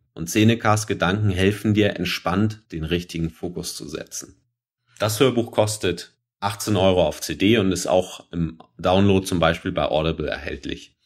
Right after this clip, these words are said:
Und ich hoffe, du hast jetzt nicht alles mitnotiert. Das musst du nicht. Du findest alle meine Buchempfehlungen auch in den Shownotes unter marathonfitness punkt de schrägstrich podcast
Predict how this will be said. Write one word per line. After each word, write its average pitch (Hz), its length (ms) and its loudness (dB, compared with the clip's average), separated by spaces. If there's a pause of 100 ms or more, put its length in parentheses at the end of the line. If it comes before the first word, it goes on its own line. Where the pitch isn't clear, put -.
(120)
Und 110 260 4
ich 107 160 -2
hoffe, 117 260 4
du 107 140 6
hast 110 200 2
jetzt 98 220 0
nicht 98 360 0
alles 87 260 0
mitnotiert. 117 840 2
Das 85 140 0
musst 113 300 2
du 123 60 2
nicht. 117 320 2
Du 104 60 -4
findest 104 500 2
alle 87 200 0
meine 87 260 4
Buchempfehlungen 85 720 -2
auch 73 220 -2
in 85 100 -6
den 80 140 -2
Shownotes 95 540 0
unter 113 360 2
marathonfitness 92 840 0
punkt 98 340 -2
de 113 440 2
schrägstrich - 800 -6
podcast - 680 -8